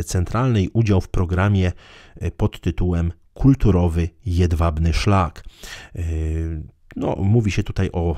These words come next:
e, przyspieszeniu tworzenia centrów kultury, e, w poszczególnych, w poszczególnych państwach. Chińczycy zade-, zadeklarowali, że będą zapewniać stypendia rządowe dla obywateli,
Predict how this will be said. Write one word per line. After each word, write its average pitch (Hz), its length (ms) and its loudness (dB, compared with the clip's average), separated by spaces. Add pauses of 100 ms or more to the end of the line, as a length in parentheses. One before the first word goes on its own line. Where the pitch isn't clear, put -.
e, 87 160 -4
przyspieszeniu 92 720 0
tworzenia 90 520 2
centrów - 460 -4 (220)
kultury, 120 540 4 (420)
e, 85 100 -6
w - 120 -18
poszczególnych, 92 800 -2
w - 60 -18
poszczególnych 90 580 -4
państwach. 101 640 -2 (240)
Chińczycy 92 360 -2
zade-, 85 240 0
zadeklarowali, 87 880 0
że 85 160 0
będą 82 500 2 (380)
zapewniać 87 640 0
stypendia 87 560 0
rządowe 101 520 2
dla 85 420 0
obywateli, 87 720 -2